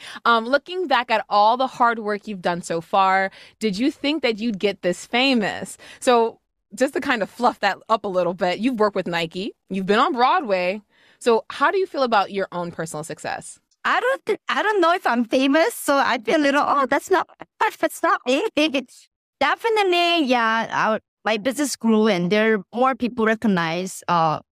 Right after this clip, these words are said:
Speaker 2: me,
Speaker 1: Mm.
Speaker 2: uh, when it comes to, you know, dance studio and, uh, K-pop dance studio and N Y C. I never imagined,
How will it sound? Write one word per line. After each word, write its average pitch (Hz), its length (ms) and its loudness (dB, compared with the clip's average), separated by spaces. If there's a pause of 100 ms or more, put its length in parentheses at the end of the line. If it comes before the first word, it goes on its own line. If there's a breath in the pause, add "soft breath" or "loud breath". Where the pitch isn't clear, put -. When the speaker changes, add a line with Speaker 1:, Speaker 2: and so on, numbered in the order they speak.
(120)
Speaker 2:
me, 226 480 0 (140)
Speaker 1:
Mm. 202 140 -10
Speaker 2:
uh, 160 580 0
when 202 160 0
it 208 100 -2
comes 196 280 -6
to, 190 160 -4
you 180 80 -4
know, 143 120 0
dance 185 260 -4
studio 190 220 -8
and, 175 280 -4 (420)
uh, 135 220 0 (140)
K-pop 208 280 -2
dance 185 200 -4
studio 180 180 -4
and 147 180 -4
N 156 80 -4
Y 156 80 -4
C. 214 380 -4 (600)
I 269 220 -2
never 427 280 0
imagined, 208 680 0